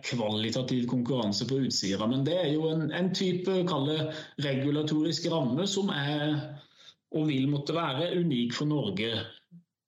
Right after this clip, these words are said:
Og dette er jo litt av det som kommer til å være en politisk diskusjon, eh, egentlig uavhengig av om, eh,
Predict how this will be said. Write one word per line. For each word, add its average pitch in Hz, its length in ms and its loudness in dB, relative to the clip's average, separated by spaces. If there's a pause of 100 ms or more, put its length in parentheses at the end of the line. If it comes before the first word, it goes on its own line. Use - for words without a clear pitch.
(880)
Og 147 200 -2
dette 170 280 -2
er 143 160 0
jo 151 140 2
litt 139 260 -4
av 139 160 0
det 117 120 0
som 135 200 0 (560)
kommer 170 320 0
til 123 240 0
å 131 80 0
være 104 320 -2
en 107 120 -4
politisk 117 520 -2
diskusjon, 123 720 0 (100)
eh, 110 400 -6 (720)
egentlig 135 480 0
uavhengig 110 480 0
av 139 160 2 (160)
om, 165 140 0 (140)
eh, 127 420 -2